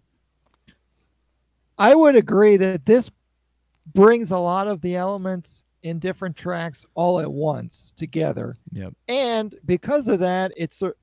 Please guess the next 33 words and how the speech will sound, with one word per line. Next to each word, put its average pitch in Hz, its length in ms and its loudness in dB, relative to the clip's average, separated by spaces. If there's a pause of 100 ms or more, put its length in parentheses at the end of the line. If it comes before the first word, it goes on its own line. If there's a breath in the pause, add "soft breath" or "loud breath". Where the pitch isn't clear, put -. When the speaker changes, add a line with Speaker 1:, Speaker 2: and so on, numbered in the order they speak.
Speaker 1:
the 175 180 0
arrangement 185 840 -4
is 156 160 -10
a 170 60 -4
little 185 360 -4
more 170 380 -2
predictable. 170 920 -4 (300)
This 202 240 -2
one 214 140 -2
has 180 500 -4 (100)
kind 180 240 -6
of, 151 160 -4
like, 160 220 -4
a 156 100 -4
really 165 640 -2 (380)
extended 165 680 -6 (160)
opening 165 640 -2 (360)
intro 185 720 -2 (360)
from 180 160 -2
the 175 100 0
percussion, 214 840 -4
which 160 280 -4
I 170 340 -2
really 220 420 4
dug. 202 500 -2 (220)
I 151 80 -10
mean, 170 160 -6
I 156 80 -4
was 151 220 -2
waiting 170 340 -2
for 160 220 -6
a 151 40 -6
percuss-, - 540 -10